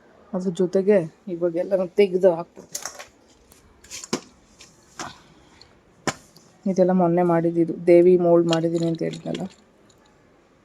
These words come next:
ಅದು. ಇವಾಗೆಲ್ಲ ಇದನ್ನ ಫೈರಿಂಗ್ ಹಾಕ್ಬೇಕು. So ಇದೆಲ್ಲ ಥಿಕ್ನೆಸ್ ಕಮ್ಮಿ ಇದೆ, ನಿಧಾನಕ್ಕೆ ಎತ್ತಾಕ್ಬೇಕು. ಯಾಕಂದ್ರೆ, ಆ, ಇಯರಿಂಗ್ಸ್ ತುಂಬ ವೇಟ್ ಬರಬಾರ್ದು ಅಂತ ಹೇಳ್ಬಿಟ್ಟು, ಇದು ನೋಡಿ,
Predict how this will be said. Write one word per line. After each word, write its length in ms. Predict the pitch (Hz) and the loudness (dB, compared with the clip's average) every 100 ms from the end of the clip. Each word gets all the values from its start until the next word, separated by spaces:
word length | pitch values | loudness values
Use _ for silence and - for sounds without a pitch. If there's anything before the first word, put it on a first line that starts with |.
| 196 196 | -14 -10
ಅದು. 180 | 170 175 - - _ _ _ _ _ _ _ _ _ _ _ _ 208 | -6 -6 -8 -20 _ _ _ _ _ _ _ _ _ _ _ _ -4
ಇವಾಗೆಲ್ಲ 300 | 185 180 196 | 2 4 4
ಇದನ್ನ 280 | 202 190 196 202 | 4 2 0 -2
ಫೈರಿಂಗ್ 460 | 175 196 185 196 | -2 0 2 2
ಹಾಕ್ಬೇಕು. 400 | 185 175 165 - - - - _ _ _ _ - _ _ | 0 -2 -8 -10 -18 -20 -20 _ _ _ _ -20 _ _
So 140 | 180 | -2
ಇದೆಲ್ಲ 200 | 175 170 | 2 2
ಥಿಕ್ನೆಸ್ 480 | 185 - 170 190 202 | 2 -2 -4 -4 -4
ಕಮ್ಮಿ 300 | - 180 185 | -2 -2 0
ಇದೆ, 180 | 185 185 | 0 -2
ನಿಧಾನಕ್ಕೆ 640 | 175 170 170 156 151 175 170 | 0 0 0 -2 -4 -4 -4
ಎತ್ತಾಕ್ಬೇಕು. 460 | 160 - 165 - - - _ _ _ _ | -4 -6 -8 -8 -14 -18 _ _ _ _
ಯಾಕಂದ್ರೆ, 640 | 170 180 175 175 165 175 - _ _ _ - | -6 -4 0 0 0 -4 -10 _ _ _ -12
ಆ, 220 | 170 170 | -8 -4
ಇಯರಿಂಗ್ಸ್ 480 | 180 190 196 196 185 | 0 2 2 -2 -4
ತುಂಬ 260 | 196 185 | -4 0
ವೇಟ್ 380 | 190 170 175 170 | 2 4 2 4
ಬರಬಾರ್ದು 420 | 185 175 175 170 | 2 6 6 6
ಅಂತ 180 | 175 170 | 0 2
ಹೇಳ್ಬಿಟ್ಟು, 420 | 170 170 165 196 | 0 0 -2 -2
ಇದು 200 | 190 170 | 0 0
ನೋಡಿ, 320 | 170 170 165 | -2 -2 -2